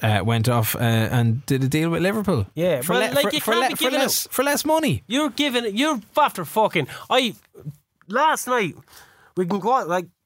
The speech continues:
Speaker 2: we can go on and on about what we've done and all this. Tell them the people that you bought, 'cause last night I didn't see who you were buying, bar when you stole Gasparini off me, you rat bastard, Splinter Milan. But you went off and bought a load of fucking players.
Speaker 1: Did.
Speaker 2: Go on, just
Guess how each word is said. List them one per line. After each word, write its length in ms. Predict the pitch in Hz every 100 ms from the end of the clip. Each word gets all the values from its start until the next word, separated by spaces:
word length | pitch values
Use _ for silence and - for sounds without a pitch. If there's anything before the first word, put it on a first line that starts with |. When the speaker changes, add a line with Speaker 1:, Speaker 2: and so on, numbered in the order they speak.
| -
Speaker 2:
we 100 | 185
can 80 | 202
go 100 | 226
on 180 | 277 247
and 120 | 226
on 300 | 220 190 156
about 260 | 143 156 151
what 240 | 156 180
we've 160 | 165 147
done 220 | 160 151
and 100 | 139
all 220 | 170 165
this. 240 | 147 127 - _ -
Tell 220 | 240 277
them 160 | 254 190
the 80 |
people 240 | 165 170 143
that 100 | 131
you 80 | 120
bought, 240 | 139 117
'cause 140 | 123 147
last 320 | 233 233 -
night 260 | 196 165 - -
I 120 | 175
didn't 160 | 202 170
see 160 | 175
who 160 | 147 180
you 60 | 170
were 60 |
buying, 300 | 135 147 131
bar 200 | 117 175
when 140 | 156 135
you 80 |
stole 380 | 120 - 143 135
Gasparini 580 | 123 123 - 139 160 151
off 200 | 147 127
me, 180 | 147 139 - -
you 160 | 110 104
rat 240 | 120 120
bastard, 480 | 127 123 117 - 110
Splinter 540 | - - 143 139 143
Milan. 460 | 135 123 123 139 135 - - - -
But 300 | 208 175 - - - - _ -
you 160 | 170
went 160 | 190 220
off 200 | 226 180
and 80 | 185
bought 200 | 202 190
a 40 |
load 160 | 196 196
of 80 | 151
fucking 320 | 143 117 123
players. 380 | 120 104 82 -
Speaker 1:
Did. 300 | 90 98 -
Speaker 2:
Go 100 | 208
on, 140 | 160
just 200 | 147 160